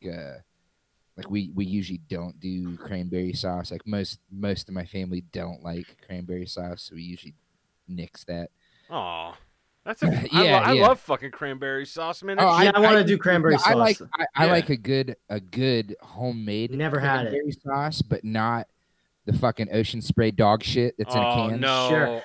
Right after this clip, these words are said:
Speaker 3: I've never had cranberry sauce, and, like, this year is the first year where I'm like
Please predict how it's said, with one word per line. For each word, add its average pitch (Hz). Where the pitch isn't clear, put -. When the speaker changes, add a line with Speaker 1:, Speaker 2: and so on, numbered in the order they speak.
Speaker 3:
I've 185
never 208
had 180
cranberry 175
sauce, 190
and, 151
like, 135
this 143
year 156
is 135
the 143
first 143
year 139
where 131
I'm 127
like 120